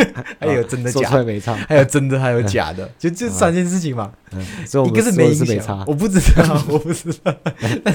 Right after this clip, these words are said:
Speaker 1: 是就，哎，希望大家慢慢再看一下，
Speaker 2: 嗯。
Speaker 1: 就可能
Speaker 2: 自己评估。
Speaker 1: 几十年过后再回来看这，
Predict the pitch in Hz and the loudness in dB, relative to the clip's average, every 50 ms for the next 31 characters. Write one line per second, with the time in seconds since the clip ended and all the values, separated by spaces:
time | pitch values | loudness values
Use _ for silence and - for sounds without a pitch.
0 | 170 165 170 160 170 185 180 101 - - - - - - - - 170 - - - | 0 0 0 0 -2 -2 -2 -4 -8 -14 -16 -16 -14 -6 -4 -2 -2 -2 -2 0
1 | 160 151 160 170 170 170 160 151 139 139 135 139 147 143 143 139 139 139 143 139 | 0 0 2 2 2 2 0 0 0 -2 -2 -2 -4 -4 -4 -6 -6 -4 -4 -4
2 | 135 131 131 - - _ - - _ _ _ _ _ _ - - 170 156 131 123 | -4 -4 -6 -10 -14 _ -20 -20 _ _ _ _ _ _ -10 -6 -6 -6 -4 -4
3 | 120 117 113 113 127 113 104 98 101 110 110 107 - _ _ _ _ - 101 95 | -6 -6 -8 -8 -8 -8 -8 -8 -10 -12 -14 -18 -20 _ _ _ _ -10 -8 -6
4 | 92 110 127 123 110 - 107 101 104 107 107 113 113 - _ - - 120 104 - | -4 -4 -4 -6 -6 -6 -6 -6 -6 -8 -8 -10 -12 -14 _ -12 -8 -8 -8 -8
5 | - 92 90 82 - 98 95 127 120 - - 123 135 135 127 127 131 123 135 143 | -10 -12 -14 -12 -10 -6 -4 -4 -4 -4 -4 -4 -4 -4 -4 -4 -4 -4 -2 -2
6 | 143 143 135 131 139 131 131 120 117 110 110 110 - 143 131 123 131 131 127 | -2 -2 -2 -2 -2 0 0 0 0 -2 -4 -4 -4 -4 -4 -4 -4 -6 -6